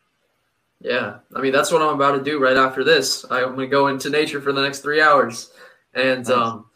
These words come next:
Speaker 1: but anyways, guys, I wanna say thank you so much for being here. Thank you so much for this conversation. I really appreciate both of you, and it was an honor to speak with both of you.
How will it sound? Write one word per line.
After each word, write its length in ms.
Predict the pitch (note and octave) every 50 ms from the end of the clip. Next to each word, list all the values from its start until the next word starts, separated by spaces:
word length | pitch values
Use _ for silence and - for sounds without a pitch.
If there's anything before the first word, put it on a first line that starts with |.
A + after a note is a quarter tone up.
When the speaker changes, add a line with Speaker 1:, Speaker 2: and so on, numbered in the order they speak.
| _ _ _ _ -
Speaker 1:
but 160 | - - - -
anyways, 400 | F3+ G3 F#3+ F3 E3 D3+ C#3+ -
guys, 440 | C#3 C3+ C3 C3 B2 A#2+ - - - -
I 120 | C#3 D3
wanna 200 | D#3 D3+ D3 D3
say 160 | - D#3+ D3
thank 280 | C#3 - D3+ D3 C#3 C#3+
you 80 | C#3
so 220 | C3 - C#3+ C3+ C3+
much 180 | C3 B2 A#2+ -
for 120 | - B2
being 240 | A#2 A#2 A2+ A2 A2+
here. 260 | A2+ A2 A2 A2 A2+ -
Thank 160 | - C#3 C3+ C3+
you 80 | B2
so 160 | B2 C#3 C3+
much 140 | B2+ A#2+ A#2+
for 80 | - B2+
this 100 | A2+ -
conversation. 800 | - A#2+ A2 G#2+ G#2+ - - B2+ A#2+ A#2+ A#2+ - A2+ A2 A2+ - _ _ _ _ _ -
I 80 | A2+ B2+
really 320 | C#3+ C#3 C#3+ D3 C#3 C#3
appreciate 520 | C3+ C3+ C#3+ C#3+ C3+ C3+ - C3 A2+ G#2+ -
both 200 | B2+ B2+ B2+ A#2+
of 80 | A#2
you, 420 | A#2+ A#2+ A#2+ A#2+ A#2+ A#2 A#2 A#2 - _ _ _ _
and 80 | A#2+ B2
it 20 |
was 120 | B2 B2 B2
an 80 | B2 -
honor 320 | A#2+ B2 B2+ B2+ B2+ B2
to 100 | B2 -
speak 300 | - - - B2 A#2+ A#2+
with 140 | A2+ G#2+ -
both 180 | - A#2 A#2 A2+
of 100 | G#2 G#2+
you. 380 | A2 A2 G#2+ G#2+ G#2 G2+ -